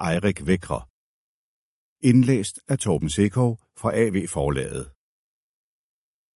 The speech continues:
Bogen indledes med følgende dedikation. Til Marie og Helene. Lørdag den tredje juli.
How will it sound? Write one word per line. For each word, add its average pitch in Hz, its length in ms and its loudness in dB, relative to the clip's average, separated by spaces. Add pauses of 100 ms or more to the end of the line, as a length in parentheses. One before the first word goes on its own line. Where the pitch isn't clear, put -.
(2750)
Bogen 127 400 8 (100)
indledes 98 560 4
med 85 140 2
følgende 113 500 6
dedikation. 127 640 0 (1040)
Til 87 140 0
Marie 98 480 0 (580)
og 107 120 2
Helene. 71 500 2 (3500)
Lørdag 107 480 4
den 143 140 6
tredje 82 520 2
juli. 82 460 0